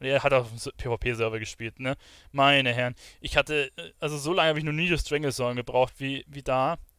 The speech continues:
weil du dich da quasi durchgehend mit irgendwelchen Leuten bekriegt hast. Das, ja,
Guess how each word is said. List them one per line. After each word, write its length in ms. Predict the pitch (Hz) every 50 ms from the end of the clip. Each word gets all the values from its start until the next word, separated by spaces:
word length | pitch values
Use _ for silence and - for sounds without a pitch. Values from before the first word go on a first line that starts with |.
| _ _ _ _ _ _ _ _
weil 340 | - 127 127 127 131 139
du 100 | 143 143
dich 140 | 139 139 -
da 140 | - 139 131
quasi 280 | - 143 135 131 139 123
durchgehend 520 | - 147 160 175 - - - 151 147 147
mit 100 | 143 131
irgendwelchen 320 | 143 151 151 147 139 139
Leuten 260 | 135 135 147 - - 131
bekriegt 380 | 120 - - 127 117 - -
hast. 340 | - 123 131 - - - -
Das, 460 | 139 - - - - - - - -
ja, 140 | - 98